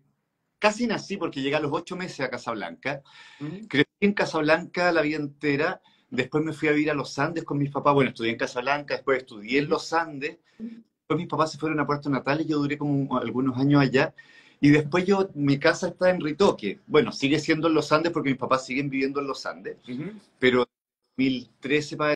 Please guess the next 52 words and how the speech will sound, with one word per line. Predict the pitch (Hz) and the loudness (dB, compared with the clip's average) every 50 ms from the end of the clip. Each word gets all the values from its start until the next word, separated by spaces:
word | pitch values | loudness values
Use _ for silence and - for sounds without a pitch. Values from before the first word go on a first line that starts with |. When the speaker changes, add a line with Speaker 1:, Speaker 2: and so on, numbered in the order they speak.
| - _ | -2 _
Speaker 1:
adelante, | 147 143 147 156 151 147 - 156 | 0 0 0 0 -2 -6 -8 -8
mi | 139 127 | -6 -4
casa | - 131 - - 131 | -4 -6 -6 -8 -8
está | - - | -6 -6
en | 135 131 | -4 -4
Ritoque, | 123 127 123 - 139 143 143 147 151 147 | -4 -6 -4 -4 -4 -4 -4 -6 -10 -6
que | - 139 | -4 -4
es | 135 | -4
una | 131 135 123 | -4 -4 -4
cabañita | 120 120 117 117 120 120 120 127 | -2 -2 0 0 0 -2 -2 -2
hermosa | 117 113 117 127 139 143 - 143 | -4 -4 -4 -6 -6 -4 -4 -4
ahí | 139 139 | -4 -4
en | 135 127 | -4 -6
Quintero, | - 135 123 120 117 135 147 147 151 | -6 -6 -6 -4 0 2 2 2 2
que | 135 139 | 0 -2
es | 131 | -4
donde | 131 123 120 127 | -6 -6 -6 -6
he | 127 | -6
estado | 127 - - 127 127 131 123 | -4 0 2 4 4 6 4
asentado | 120 - - 117 107 110 _ 123 123 127 | 2 0 -6 -14 -20 -6 _ 2 2 2
el | 127 127 | 2 0
último | 127 120 - 123 123 120 | -4 -8 -8 -8 -8 -4
tiempo. | 131 127 131 135 135 - 156 160 160 - _ _ _ _ _ _ _ _ _ _ _ _ - | -2 -4 -4 -4 -6 -6 -8 -8 -8 -10 _ _ _ _ _ _ _ _ _ _ _ _ -6
Y, | - 120 120 120 117 113 113 110 110 107 107 104 - - _ _ _ _ _ _ _ _ _ _ _ | -2 0 0 0 0 0 0 0 0 0 -2 -4 -6 -12 _ _ _ _ _ _ _ _ _ _ _
y | - - | 2 6
nada, | 143 214 247 226 | 6 6 6 6
pues | - 185 180 170 | 4 4 4 4
ese | - 175 | 4 2
arraigo | 160 160 196 202 214 208 | 4 6 6 6 6 4
con | - 185 175 | 4 2 2
la | 170 | 2
región, | 156 156 151 - - 220 233 240 233 208 | 0 -2 -4 -4 2 4 4 4 4 2
el | 196 - | -2 -4
cariño | - 165 160 170 170 147 | -2 -2 -2 -4 -4 -6
que | 156 | -6
le | 156 151 | -6 0
tengo, | 143 190 208 220 208 202 196 185 185 180 | 2 4 4 4 4 2 2 2 0 0
la | 160 156 | 0 -2
invitación | 147 131 - 139 131 - 147 147 | -4 -4 -4 -6 -6 -6 -10 -12
que | - 151 | -10 -8
me | 143 135 | -8 -8
hicieron, | - - - 180 190 190 180 170 165 170 165 - _ _ _ _ _ _ _ _ _ _ | -8 -4 0 2 2 2 2 0 -4 -6 -10 -16 _ _ _ _ _ _ _ _ _ _
las | 123 143 143 | 2 4 4
ganas | 156 175 202 214 196 | 6 4 4 2 0
de, | 185 - - 165 151 | -2 -4 -6 -6 -4
las | 139 143 - | -2 -2 0
ganas | 151 160 190 - - | 0 -2 -2 -2 -2
de, | 190 175 - - - - _ | -2 -4 -4 -8 -16 -20 _
de, | - 123 139 | -2 0 0
de | 123 139 | 2 0
alguna | 131 123 135 165 185 226 | -2 -2 -4 -4 -4 -2
manera, | 214 208 190 185 202 208 226 254 - | -2 -2 0 0 2 2 0 0 -2